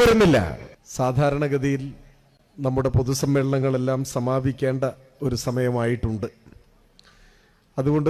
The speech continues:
തന്നെ ഏറെ സമയമെടുത്ത് വിശദമായി എന്തെങ്കിലും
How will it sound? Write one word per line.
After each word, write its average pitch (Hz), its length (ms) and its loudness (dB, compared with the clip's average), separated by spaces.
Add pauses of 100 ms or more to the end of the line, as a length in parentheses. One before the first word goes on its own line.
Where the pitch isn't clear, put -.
തന്നെ 151 240 2 (640)
ഏറെ 147 200 2 (120)
സമയമെടുത്ത് 139 680 0
വിശദമായി 127 600 0 (580)
എന്തെങ്കിലും 127 380 0